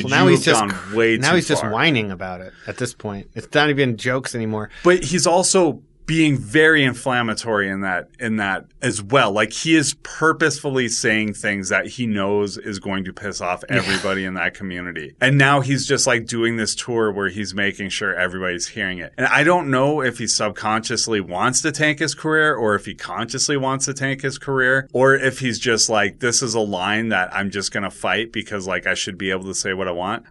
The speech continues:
Speaker 1: I don't actually know what angle he's taken at because I've read, a, I've read him talking about it in a million different things. It just seems like he wants to say whatever he wants to say. And I
Speaker 2: Yeah.
Speaker 1: understand as he's,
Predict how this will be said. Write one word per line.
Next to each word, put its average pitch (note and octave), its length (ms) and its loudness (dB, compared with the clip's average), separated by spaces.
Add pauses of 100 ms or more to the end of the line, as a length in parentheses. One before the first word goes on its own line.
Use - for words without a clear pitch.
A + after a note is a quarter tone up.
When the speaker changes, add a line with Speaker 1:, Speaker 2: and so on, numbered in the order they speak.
Speaker 1:
I C3 60 0
don't G#3+ 340 0
actually C3 440 4
know G#2+ 300 2
what G2+ 200 0
angle G2+ 280 -2
he's G2 160 -4
taken G2 300 -4
at F#2+ 160 -4
because F#2+ 240 -6
I've G#2+ 180 2
read, B2+ 200 4
a, B2+ 80 4 (320)
I've G#2 260 -2
read C#3 260 4
him C3 300 0
talking A#2+ 520 -2
about F#2+ 360 2
it F#2+ 180 -2
in G2+ 140 -6
a G2 60 -4
million G#2 220 -2 (180)
different G2+ 400 -2
things. F#2+ 400 -2
It A#2 120 -4
just D3+ 340 2
seems C3+ 220 0
like B2 160 2
he B2 140 -8
wants G2 340 -4
to G#2 60 -8
say G2 240 2
whatever F2+ 400 -2
he F2 80 -4
wants E2 400 -8
to F2+ 60 -10
say. E2 420 -2
And A2 100 -2
I A#2 80 4
Speaker 2:
Yeah. C3 60 4
Speaker 1:
understand A#2 640 2
as G#2 180 -4
he's, A2 200 -4